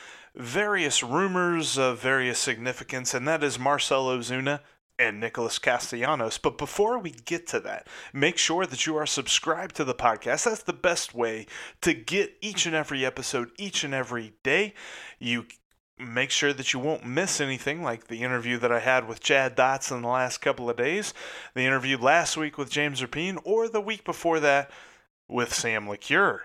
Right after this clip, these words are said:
You get all of that and more whenever you're subscribed, because it just goes into your podcasting queue each and every day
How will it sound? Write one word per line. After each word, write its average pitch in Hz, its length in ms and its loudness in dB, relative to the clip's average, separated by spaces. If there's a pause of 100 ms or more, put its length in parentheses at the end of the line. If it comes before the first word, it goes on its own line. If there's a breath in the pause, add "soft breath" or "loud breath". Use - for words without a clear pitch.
(340 soft breath)
You 131 140 0
get 131 260 4
all 156 180 8
of 127 120 2
that 139 300 4 (180)
and 226 260 2
more 110 540 -4
whenever 135 420 4
you're 117 240 0
subscribed, 160 640 2
because 117 340 -4
it 113 80 -10
just - 260 -6
goes 156 280 2
into 135 240 -4
your 120 140 0
podcasting 127 760 2
queue 113 240 -8
each 117 220 -2
and 120 80 0
every 117 220 -4
day 160 320 0